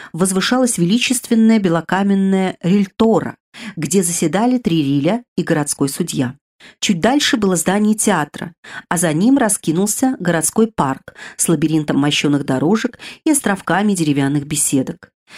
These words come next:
Я видела все это издалека, ибо прибыли в Меригор мы вовсе не для осмотра достопримечательностей. Но и мимолетного взгляда на полыхающий красно-желтыми кронами парк мне хватило, чтобы память Ильвы,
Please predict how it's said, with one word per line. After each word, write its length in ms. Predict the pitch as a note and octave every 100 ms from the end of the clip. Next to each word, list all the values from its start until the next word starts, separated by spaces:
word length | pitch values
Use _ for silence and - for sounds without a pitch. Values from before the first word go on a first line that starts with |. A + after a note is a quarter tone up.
| - -
Я 160 | F3
видела 300 | A#3+ D4 C#4
все 180 | B3 C4
это 140 | B3 A#3
издалека, 640 | A3 A#3 B3 E3 D3 D3 _ _
ибо 220 | - F3 D#3
прибыли 440 | F#3 A#3 C#4 C4+
в 80 | B3+
Меригор 500 | B3+ B3 B3 B3 -
мы 160 | F3+ G3+
вовсе 340 | C4+ C#4+ -
не 180 | A3+ G#3
для 180 | G#3 G#3
осмотра 680 | G#3 - F#3+ C#3+ - C3+ -
достопримечательностей. 1300 | D3+ - D3+ D#3 D#3+ - A#2+ - - - - - F3 _ - - -
Но 100 | D4+
и 40 | D#4
мимолетного 600 | C#4 B3+ G3+ D#3 D3+ D#3+
взгляда 560 | D#3+ F#3+ B3+ B3 A3+ -
на 140 | E3+
полыхающий 760 | E3+ F3 F3 F3+ D#3+ D3+ -
красно-желтыми 920 | D3 - E3 E3 D3+ D3 D#3+ D3+ C#3 C#3+
кронами 480 | - D#3+ D3+ C#3
парк 380 | C#3 G3+ C4 -
мне 140 | D3+ D3+
хватило, 580 | B2+ D3 - A#3+ A3+ A3 - - -
чтобы 280 | - A3 B3
память 380 | D4 C#4+ C4+ -
Ильвы, 420 | A#3+ A#3+ G#3+ -